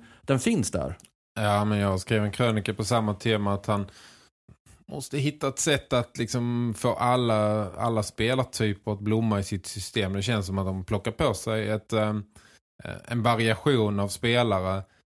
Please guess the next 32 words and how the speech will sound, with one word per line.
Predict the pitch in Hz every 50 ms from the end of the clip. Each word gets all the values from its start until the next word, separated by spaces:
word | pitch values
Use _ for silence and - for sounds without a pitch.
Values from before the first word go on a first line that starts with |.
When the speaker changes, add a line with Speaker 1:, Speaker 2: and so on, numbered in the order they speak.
| _ _ -
Speaker 2:
Men | - 98
så | 107 104
känns | - - 123 120 -
det | - -
ändå | 170 156 143 135 143
som | 135 117 127
att | 120 113 -
man | - 117 113 110 110 107 98 -
vill | - - 123 117 101
pressa | - - 127 120 - - 113
ner, | 120 123 113 104 104 101 104 107
eh, | 104 104 104 104 104 107 110 110 - -
de | 120 117 104
flesta | - 127 113 98 - 110 -
i, | 117 104 101 101 98 98 110 113 - -
i | 110 107 98
samma | - 131 117 107 101 98 104
hål, | 127 123 101 92 90 92
liksom. | 101 107 - - - 98 90 92 101 104 -
Eh, | 52 52 - 52 53 - 104 101 -
det | - -
funkar | - 113 113 101 - 110
inte | 110 - 104
med | 107 110 110
Altonen | 113 104 - - 101 101 104 104 104
i | 98
fjol. | - 120 113 107 101 101 101 98 _ _ - - - - _ _ _ - -
Christian | 104 98 - - 104 101
Thomas | - - 117 107 104 104 104 101 98 - -
är | 107 110
ju | 107 104 104 107
en | 107 107 110 107